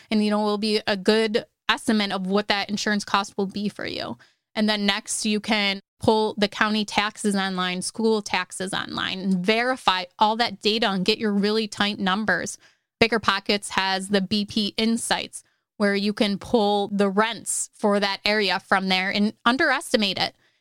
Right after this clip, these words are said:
If you're not very confident, go below what it says the market rents are. And then if worst comes to worst, have another exit strategy. If you are buying this property for a buy and hold,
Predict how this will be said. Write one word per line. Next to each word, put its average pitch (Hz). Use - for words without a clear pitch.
If 190
you're 214
not 269
very 214
confident, 214
go 214
below 214
what 202
it 202
says 202
the 196
market 196
rents 185
are. -
And 208
then 202
if 196
worst 220
comes 240
to 220
worst, 220
have 214
another 202
exit -
strategy. 196
If -
you 220
are 311
buying 202
this 226
property 214
for 196
a 185
buy 180
and 202
hold, 262